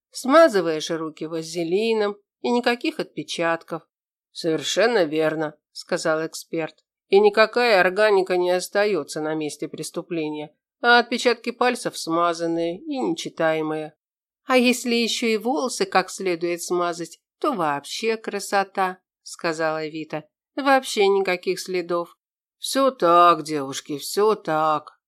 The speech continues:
сказал Борис Янович своим странным голосом, кивая головой, отчего казалось,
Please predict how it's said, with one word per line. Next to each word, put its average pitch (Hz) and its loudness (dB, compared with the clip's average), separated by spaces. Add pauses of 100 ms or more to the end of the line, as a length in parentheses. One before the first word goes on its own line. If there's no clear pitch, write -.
сказал 170 -2
Борис 165 -4
Янович 175 -2
своим 165 -6
странным 165 -4
голосом, 170 -4 (260)
кивая 208 4
головой, 190 0
отчего 170 -6
казалось, 175 -6